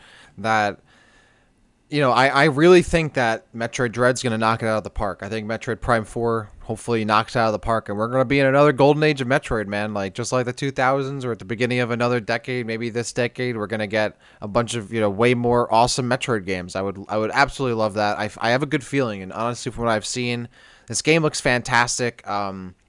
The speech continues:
not just from a gameplay perspective, but I have just so many questions, like, good questions about, like, the story, like, how Sh-, Samus ended up here, like,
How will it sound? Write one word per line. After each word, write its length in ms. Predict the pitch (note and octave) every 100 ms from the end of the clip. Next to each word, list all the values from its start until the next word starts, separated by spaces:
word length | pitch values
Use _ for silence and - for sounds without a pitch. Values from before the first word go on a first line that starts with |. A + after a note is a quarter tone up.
| _ _ _ _ -
not 200 | C#3+ D3
just 160 | E3 D3+
from 140 | E3+
a 40 | C#3+
gameplay 460 | B2+ C3 C#3+ D#3
perspective, 440 | D#3+ D3 D#3 - D3
but 100 | A#2+
I 40 |
have 80 | A2+
just 160 | C3 -
so 120 | D#3+
many 140 | D#3+
questions, 600 | - D3 C#3+ - A2 F#2
like, 180 | G2+ F#2+
good 160 | C#3 B2
questions 400 | C#3 C3 A#2 G#2
about, 300 | G#2 G2 D2
like, 200 | G2+ -
the 60 |
story, 480 | - - B2+ B2+ G#2+
like, 280 | F#2 F2+ - _ - -
how 200 | D3+ E3
Sh-, 180 | - -
Samus 360 | F3 D3+ D3+
ended 200 | B2+ C3+
up 160 | C3 -
here, 200 | A#2+ G#2
like, 180 | G2